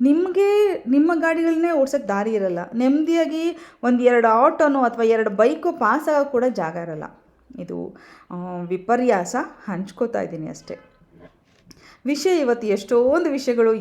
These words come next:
ಯಾವ ರೀತಿ ತಲುಪಿಸ್ಬೇಕು ಅಂತ ನಂಗೆ ಗೊತ್ತಾಗ್ತಾಯಿಲ್ಲ. ಎಷ್ಟೊಂದು ಮನ್ಸಲ್ಲಿ ಏನೋ ಹಂಚ್ಕೋಬೇಕು, ಹೇಳ್ಕೋಬೇಕು ಅಂತ ಎಷ್ಟೋ ಅನಿಸ್ತಾ ಇದೆ. ಆ,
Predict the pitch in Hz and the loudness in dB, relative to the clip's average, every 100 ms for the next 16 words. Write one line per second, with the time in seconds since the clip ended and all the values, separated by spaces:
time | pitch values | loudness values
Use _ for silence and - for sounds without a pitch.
0 | 170 190 208 269 302 294 285 285 226 233 | -4 -2 2 4 2 0 -4 -4 -2 -2
1 | - - 262 226 208 208 185 180 175 208 | -4 -4 -2 -2 -4 -6 -6 -6 -6 -8
2 | 208 202 185 196 - 339 320 - - 233 | -4 -2 -2 -4 -4 -6 -4 -8 -8 -6
3 | 277 320 269 262 254 233 208 220 - 208 | -4 -2 0 2 2 0 -2 -6 -6 -6
4 | 208 196 190 - - - 269 269 254 214 | -6 -4 -6 -8 -20 0 4 6 4 2
5 | 208 196 190 196 190 180 226 214 196 202 | 0 -2 -6 -4 -6 -4 -2 -2 -2 -6
6 | - 180 175 285 - - - - - 214 | -4 -4 -2 -4 -8 -20 -20 -18 -12 -8
7 | 208 208 214 | -6 -4 -4